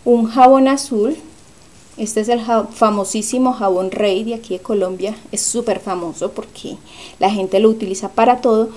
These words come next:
Yo lo voy a estar utilizando para el tratamiento del hongo en mi planta de hortensia. ¿Qué vamos a hacer?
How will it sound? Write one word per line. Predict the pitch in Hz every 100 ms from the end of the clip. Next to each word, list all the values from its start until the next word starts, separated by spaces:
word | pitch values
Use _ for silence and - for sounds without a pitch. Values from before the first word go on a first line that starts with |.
| - - -
Yo | 254
lo | 247
voy | 254 262
a |
estar | 269 269
utilizando | 262 277 277 277 254 262
para | 262 254 247 254 262
el | 220
tratamiento | - 214 220 220 220 214 220
del | 196 220 220 214 196
hongo | 190 185 185 175 - - -
en | 202 190
mi | 175
planta | 165 190 190 170
de | 170
hortensia. | 190 302 311 - - -
¿Qué | - 214
vamos | 220 233
a | 196
hacer? | -